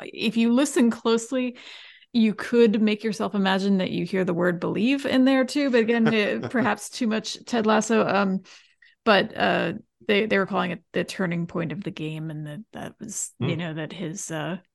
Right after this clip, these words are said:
Speaker 1: his leadership was shining through there. I mean, I, I, I don't doubt that that certainly helped. I, I, I wasn't sure that, um, without con-, more context, I I don't know what I think about that,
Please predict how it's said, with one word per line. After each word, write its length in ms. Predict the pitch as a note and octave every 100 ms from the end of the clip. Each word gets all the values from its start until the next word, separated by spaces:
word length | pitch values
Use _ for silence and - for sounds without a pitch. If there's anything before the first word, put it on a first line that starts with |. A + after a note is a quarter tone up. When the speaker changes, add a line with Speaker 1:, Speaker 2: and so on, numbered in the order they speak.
| _ _ _ _ _ _ _ _ _ -
Speaker 1:
his 200 | A3 F3
leadership 460 | F3+ E3+ E3+ F#3
was 140 | E3 E3+
shining 400 | F#3+ F3+ E3 E3
through 280 | - F3 E3+
there. 160 | F#3
I 120 | -
mean, 140 | G#3 G3
I, 80 | F3+
I, 280 | G3+ G3 -
I 120 | -
don't 260 | F#3+ F#3+ F3
doubt 240 | F3 E3
that 140 | E3 -
that 240 | D#3 - - _ _ _ _ _
certainly 400 | - G#3 D3+ E3+
helped. 320 | F#3 D#3 D#3+
I, 180 | D#3+ D#3+ -
I, 360 | F3+ - -
I 40 | F3
wasn't 320 | F3 F3 D#3
sure 320 | - D#3 D#3
that, 220 | D3+ D#3+ - _ _ _ _ -
um, 460 | E3+ F3 G3 G3+ - _ _ _ _ - -
without 460 | G#3 F#3+ F3 E3 -
con-, 240 | F3 E3+
more 200 | F#3+ F3
context, 520 | E3 E3 E3 D3+ - D#3+
I 200 | F3 - _ _ _ -
I 40 |
don't 140 | F#3 E3+
know 80 | D#3+
what 100 | D#3+
I 100 | D#3
think 220 | D3+ D3+
about 240 | D#3 D#3
that, 180 | D#3+